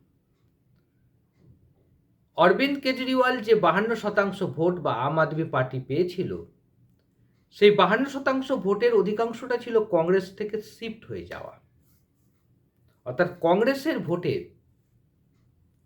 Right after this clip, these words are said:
সবচেয়ে বেশি ভাঙন ধরিয়েছে অরবিন্দ কেজরিওয়াল।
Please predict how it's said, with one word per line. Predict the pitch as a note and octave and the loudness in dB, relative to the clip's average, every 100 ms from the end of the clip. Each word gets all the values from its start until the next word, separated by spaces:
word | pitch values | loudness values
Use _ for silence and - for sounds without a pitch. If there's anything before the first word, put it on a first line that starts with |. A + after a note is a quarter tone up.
| _ | _
সবচেয়ে | - - F3+ - G#3 | -8 0 0 4 4
বেশি | - E3+ - | 4 0 0
ভাঙন | B3 F3+ E3+ E3 | -6 -4 -4 -4
ধরিয়েছে | C3+ C#3 B2+ A#2+ - F2+ - _ _ _ _ _ _ _ _ _ - | -4 -4 -4 -6 -10 -16 -18 _ _ _ _ _ _ _ _ _ -4
অরবিন্দ | C3+ D3 F3+ | -2 0 -4
কেজরিওয়াল। | - F#2+ F2 - - - | -6 -14 -14 -18 -20 -20